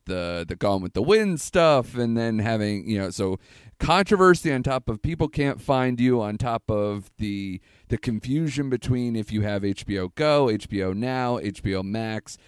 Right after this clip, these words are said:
and, and trying to find that, that, you know, is a stumbling block out the gate, unfortunately, because there's so many good things on it. I mean, you know, they are, you know, really well worth the, the price, uh, even for as,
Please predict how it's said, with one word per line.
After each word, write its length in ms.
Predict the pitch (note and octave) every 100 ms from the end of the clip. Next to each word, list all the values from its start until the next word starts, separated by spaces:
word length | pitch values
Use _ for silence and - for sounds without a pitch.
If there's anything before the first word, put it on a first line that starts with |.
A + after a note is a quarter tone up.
| _ _
and, 420 | G2+ G2+ G2 G2 -
and 180 | G2+
trying 280 | F#2+ A#2+ A#2+
to 80 | G#2+
find 320 | - A2+ A2
that, 160 | G2+ - _ -
that, 400 | G2+ C#3 D3+ - _
you 160 | A#2+ F#2+
know, 100 | F#2
is 140 | F#2+
a 80 | F#2+
stumbling 420 | - C3 A#2+ A2+
block 300 | G#2+ G#2 G2+
out 160 | F#2+ -
the 80 |
gate, 320 | G2 B2 A2 -
unfortunately, 720 | C3+ C3+ F#3+ C4 A3 D3+ A2+
because 360 | G#2+ A#2+ F3+ A#2
there's 240 | C3 A#2
so 320 | - - C4+
many 240 | A#3 F3+ C#3
good 280 | D#3 D3+ C3
things 320 | F#3+ G#3 G3
on 200 | G2+ F2+
it. 80 | F2
I 100 | A2
mean, 340 | A#2 A2+ A2
you 140 | B2 B2
know, 340 | A2+ G#2 G2+ - _ _
they 240 | - F3+ F3+
are, 280 | D3+ A#2+ G#2+ G2+ - _ _
you 120 | B2
know, 220 | F#2+ E2+ D2+ - -
really 320 | D4+ F3+ G#2
well 320 | G2 G#2+ G2
worth 240 | G2 A2 G#2+
the, 300 | - F#2+ E2 D#2
the 80 |
price, 480 | E2 - C3+ C3+ -
uh, 140 | F#2 E2+
even 320 | G#2 G2+ G2+
for 240 | F#2+ G2+ F#2
as, 300 | F2+ F#2